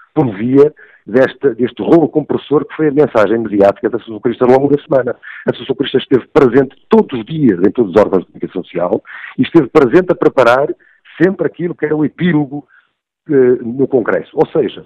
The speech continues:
em vez do Congresso ser um momento arrebatador, que foi, ela preparou toda a mensagem de modo a que aquilo que ficasse de discussão do Congresso fosse a ambição do C D S para os próximos, para os próximos anos. E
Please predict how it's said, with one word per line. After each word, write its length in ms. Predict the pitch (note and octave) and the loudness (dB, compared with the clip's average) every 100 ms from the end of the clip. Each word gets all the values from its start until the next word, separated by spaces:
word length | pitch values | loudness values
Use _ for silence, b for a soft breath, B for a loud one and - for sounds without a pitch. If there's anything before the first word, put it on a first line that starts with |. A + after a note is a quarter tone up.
| - | -6
em 140 | C3+ | -4
vez 200 | C3 F#3+ | 0 2
do 120 | D#3 | 2
Congresso 420 | - D#3 D#3+ D3 - | 0 0 2 0 0
ser 120 | - | -4
um 60 | C#3 | 0
momento 640 | C#3+ E3 F3+ D3+ F#2 G#2+ | 2 4 4 2 -2 0
arrebatador, 580 | G#2+ G#2+ A2 F#2+ E2 F#2 | 2 0 -2 -6 -12 -16
que 60 | - | -8
foi, 300 | C#3 G2+ G2 D#4 _ B B B B - | -2 0 0 -4 _ B B B B 0
ela 260 | C#3 C#3+ | 2 4
preparou 880 | - F#3 F#3+ D#3 D3+ F3+ F#3 B2+ E2+ _ b b _ | 2 -2 -2 2 4 4 2 -2 -10 _ b b _
toda 380 | G3 G#3 D3 C3 | 2 2 2 -2
a 40 | |
mensagem 720 | A#2+ A2 - G2 G2 G2 A#2+ - | -2 -6 -6 -6 -6 -8 -12 -12
de 80 | C#3 | -8
modo 440 | D#3 F#3 F3+ D#3+ | 0 4 4 2
a 40 | D#3+ | -6
que 460 | D#3+ E3+ D#3+ C3+ - | -4 0 2 0 0
aquilo 560 | D#3 D#3 - G#3+ A3 G3+ | -2 -2 -6 -2 -2 -2
que 120 | - | -12
ficasse 460 | - - F3 C#3 - G#2+ - | -6 0 0 0 -6 -14 -10
de 80 | C3 | -12
discussão 520 | - C3+ - D#3+ D3 | -14 -20 -6 -2 -2
do 100 | - | -4
Congresso 420 | A2+ A2 D3+ D#3+ - | -4 2 2 0 -8
fosse 220 | - F#3+ _ _ B B | -8 -8 _ _ B B
a 240 | D#3+ D#3 | 2 4
ambição 380 | D3 B2 - D3+ | 2 -6 -4 -4
do 140 | B2+ | -4
C 100 | - | -8
D 100 | G#2 | -4
S 220 | G#2+ G#2+ - _ b b _ | -2 -2 -6 _ b b _
para 200 | A#2 A2+ | 2 2
os 140 | G#2 | 0
próximos, 500 | - A2+ G2 G2 F#2 - - | -2 0 0 -4 -8 -12 -6
para 140 | A2 A2+ | 0 0
os 60 | |
próximos 380 | - - A2 E2+ | 0 -2 -2 -4
anos. 160 | D#2+ D#2 - B B B B B | -4 -6 -18 B B B B B
E 60 | - | 0